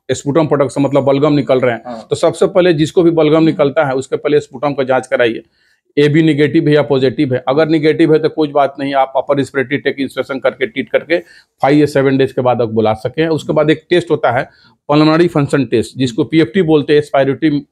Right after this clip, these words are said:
Speaker 1: बोलते हैं।
Speaker 2: जी।
Speaker 1: उसके बाद जांच करने के बाद पता चलता है कि ये दामा तो नहीं है।
Speaker 2: हम्म।
Speaker 1: उसके बाद उनके बाद दवाई का प्रिस्क्रिप्शन दिया जाता है।
Speaker 2: जी। हमारे क्षेत्र में सबसे बड़ी समस्या आ रही है जन जागरूकता का अभाव,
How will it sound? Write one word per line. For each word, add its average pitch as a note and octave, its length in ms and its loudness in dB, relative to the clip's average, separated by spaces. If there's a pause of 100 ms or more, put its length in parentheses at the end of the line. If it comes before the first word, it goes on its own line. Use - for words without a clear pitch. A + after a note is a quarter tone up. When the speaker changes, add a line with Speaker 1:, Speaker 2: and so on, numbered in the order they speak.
(200)
Speaker 1:
बोलते B2 360 0
हैं। C#3 80 -2
Speaker 2:
जी। B2 360 -12
Speaker 1:
उसके - 160 -2
बाद D3+ 140 2
जांच E3 240 0
करने D#3+ 160 0
के D#3 100 0
बाद D#3+ 100 2
पता D3+ 280 -2
चलता D3+ 280 -2
है C#3+ 100 2
कि D#3+ 120 -2
ये C#3+ 60 2
दामा C3 280 0
तो C#3+ 140 -4
नहीं C3 260 0
है। A2+ 100 -6
Speaker 2:
हम्म। C3 260 -14
Speaker 1:
उसके - 160 -4
बाद E3 200 2
उनके E3 200 0
बाद D#3 160 0
दवाई C#3 300 0
का C#3+ 120 -2
प्रिस्क्रिप्शन A#2 500 -10
दिया G2+ 160 -6
जाता A2+ 240 -10
है। G#2+ 120 -8
Speaker 2:
जी। - 320 -20 (360)
हमारे G#3+ 500 2 (160)
क्षेत्र A#3+ 320 -2
में B3 140 0
सबसे A3 400 -2
बड़ी A#3+ 200 0
समस्या G#3 420 0
आ G#3+ 80 4
रही G#3 180 2
है G3+ 220 2
जन G3 280 0
जागरूकता E3+ 500 2
का D3+ 140 0
अभाव, A#2 340 0